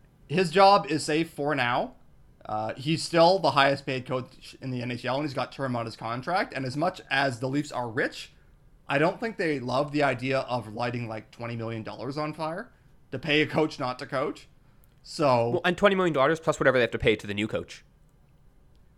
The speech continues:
Speaker 1: Yes, although, well, yeah, it's complicated a little bit by the fact of if Mike Babcock gets another job that is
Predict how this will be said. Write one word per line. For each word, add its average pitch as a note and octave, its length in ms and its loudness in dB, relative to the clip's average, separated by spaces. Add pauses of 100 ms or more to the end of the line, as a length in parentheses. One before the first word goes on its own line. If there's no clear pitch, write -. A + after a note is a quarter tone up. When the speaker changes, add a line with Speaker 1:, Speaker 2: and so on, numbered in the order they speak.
(240)
Speaker 1:
Yes, C3 640 0 (100)
although, D#3+ 640 0
well, A#2+ 300 -6
yeah, A2+ 280 -10 (140)
it's D3 140 -8
complicated G3 500 -2
a B2+ 60 -6
little B2+ 160 -6
bit B2 140 -8
by B2 100 -8
the A#2 80 -8
fact A2+ 260 -10
of A2 160 -12
if A#2 280 -10
Mike A#2 180 -10
Babcock A2 400 -10
gets A2+ 140 -14
another A#2+ 280 -12
job A2 340 -10
that F#2+ 200 -14 (580)
is - 340 -20